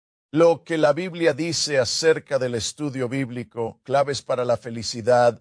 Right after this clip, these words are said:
cómo amar al prójimo, practicar la gratitud en la vida diaria. Extranjeros, peregrinos y fe.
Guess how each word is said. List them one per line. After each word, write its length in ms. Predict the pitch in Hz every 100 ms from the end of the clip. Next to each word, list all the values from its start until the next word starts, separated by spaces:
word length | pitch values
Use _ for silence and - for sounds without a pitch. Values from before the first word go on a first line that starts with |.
| _
cómo 260 | - 143 139
amar 240 | 135 135
al 140 | 127 117
prójimo, 680 | 135 135 123 127 117 113 -
practicar 580 | 143 - 135 110 156 156
la 120 | 143
gratitud 720 | 135 127 120 - 151 143 107 _ 143
en 180 | 131
la 80 | 123
vida 380 | 110 143 131 123
diaria. 640 | 98 131 127 117 107 78 - _ _ _ _ _ _
Extranjeros, 960 | 151 - 156 143 - 175 196 208 202 -
peregrinos 720 | 117 127 127 170 175 160 143
y 60 |
fe. 480 | 123 131 107 87 101